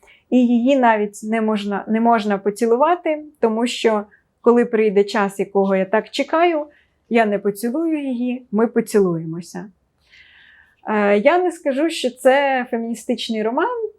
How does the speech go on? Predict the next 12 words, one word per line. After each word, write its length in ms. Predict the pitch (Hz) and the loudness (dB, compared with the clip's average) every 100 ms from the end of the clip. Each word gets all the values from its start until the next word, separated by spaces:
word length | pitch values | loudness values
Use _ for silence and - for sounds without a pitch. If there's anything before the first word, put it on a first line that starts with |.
| _ | _
це 380 | 254 254 269 240 | 2 4 4 2
роман 840 | 226 226 233 226 208 196 190 180 _ _ _ _ _ _ - | 0 -2 -2 -2 -2 -4 -6 -10 _ _ _ _ _ _ -4
дусі 380 | 220 294 - 208 | 2 2 2 -2
свого 340 | - 208 214 | -2 -4 -4
часу, 440 | 226 349 359 - 294 - _ _ _ _ - | -4 -2 -2 -4 -10 -10 _ _ _ _ 0
але 680 | 226 220 240 262 269 262 247 _ _ _ | 2 4 4 4 4 0 -4 _ _ _
все 300 | - 262 294 | 2 2 2
ж 400 | - - - - - | -4 -12 -16 -20 0
це, 480 | 240 240 233 233 - - | 4 4 2 -2 -10 -10
е, 460 | 208 208 202 196 | -6 -4 -2 -2
новий 360 | 196 247 254 208 | 2 2 4 2
тип 360 | 202 214 202 | 2 0 0